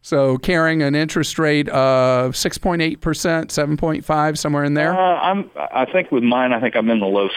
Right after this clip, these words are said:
Speaker 2: sixes, uh, right around six percent to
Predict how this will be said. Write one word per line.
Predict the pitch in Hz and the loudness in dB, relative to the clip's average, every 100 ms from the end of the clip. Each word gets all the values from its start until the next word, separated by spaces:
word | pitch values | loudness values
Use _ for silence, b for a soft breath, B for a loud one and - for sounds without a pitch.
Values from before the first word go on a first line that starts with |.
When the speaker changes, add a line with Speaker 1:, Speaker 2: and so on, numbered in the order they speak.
| - | -2
Speaker 2:
sixes, | 101 - - 98 95 - | -4 -4 -2 -2 -2 -4
uh, | - 92 92 90 - - | 0 2 2 2 0 -2
right | 101 | 0
around | 98 98 90 92 | 0 0 -2 -2
six | 98 | -4
percent | - 87 - 101 98 | -2 -2 0 0 -2
to | - | -4